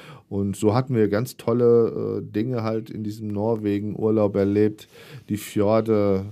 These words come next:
äh, glasklar, ein toller, äh, Fischreichtum, der da ist. Also das ist wirklich, wirklich gut. Und auch die Vogelwelt. Und, äh,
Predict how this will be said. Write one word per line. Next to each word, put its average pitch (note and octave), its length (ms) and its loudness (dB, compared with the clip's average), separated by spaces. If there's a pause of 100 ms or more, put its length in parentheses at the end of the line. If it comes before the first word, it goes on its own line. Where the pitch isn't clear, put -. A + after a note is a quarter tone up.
(120)
äh, F2+ 500 -10
glasklar, G#2 1040 0
ein G#2 560 -6 (200)
toller, A2 560 2
äh, G2 100 -2
Fischreichtum, A#2 1120 -4
der A2 140 4
da G#2+ 140 2
ist. A2+ 380 -2 (600)
Also A2+ 240 2
das A#2 220 0
ist - 380 -4 (100)
wirklich, B2 440 0
wirklich B2 320 -2
gut. D3 360 0 (880)
Und B2+ 340 0 (180)
auch A#2 240 4
die B2 140 0
Vogelwelt. F#2+ 920 0
Und, - 260 -14
äh, D#2 40 -10